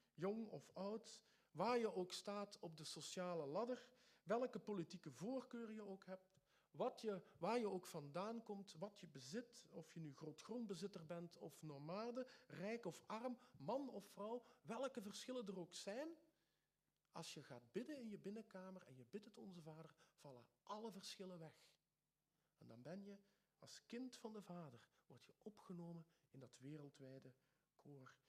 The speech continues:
In het Onze Vader worden we verder ook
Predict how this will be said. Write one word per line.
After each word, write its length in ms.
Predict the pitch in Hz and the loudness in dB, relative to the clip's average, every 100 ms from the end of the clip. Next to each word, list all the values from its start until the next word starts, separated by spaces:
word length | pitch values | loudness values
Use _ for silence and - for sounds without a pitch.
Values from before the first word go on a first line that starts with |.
| - | -14
In 80 | - | -4
het 120 | 160 | -2
Onze 340 | 233 262 254 220 | 4 6 6 6
Vader 500 | 208 214 220 233 - - - - | 8 8 8 6 0 -12 -20 -6
worden 300 | 180 180 165 | -2 0 0
we 80 | 143 | -2
verder 360 | 160 202 196 | -2 -2 -2
ook 280 | 190 185 - | -2 -4 -8